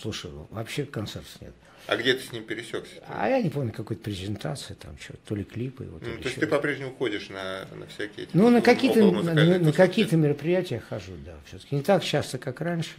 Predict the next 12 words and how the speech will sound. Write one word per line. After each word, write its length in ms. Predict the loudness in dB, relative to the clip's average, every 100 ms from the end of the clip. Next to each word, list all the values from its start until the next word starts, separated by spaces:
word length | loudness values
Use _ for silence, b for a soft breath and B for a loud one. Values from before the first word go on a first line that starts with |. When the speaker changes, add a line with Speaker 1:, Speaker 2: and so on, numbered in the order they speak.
| -16 -16 -20 _ _
Speaker 1:
вот, 380 | -18 -14 -14 -14 -12
ну, 200 | -10 -10 -12 -20 _ -4
когда 440 | 4 8 8 6
хороший 400 | 4 4 4 0
состав, 440 | -2 -2 0 0 0
чтобы 160 | 0
пообщаться 480 | 2 2 0 -4 -6
с 160 | -10 -10
людьми 260 | -6 -6
просто, 400 | -6 -14 -16 -20
это 140 | -18 -16
интересно. 460 | -16 -14 -16 -16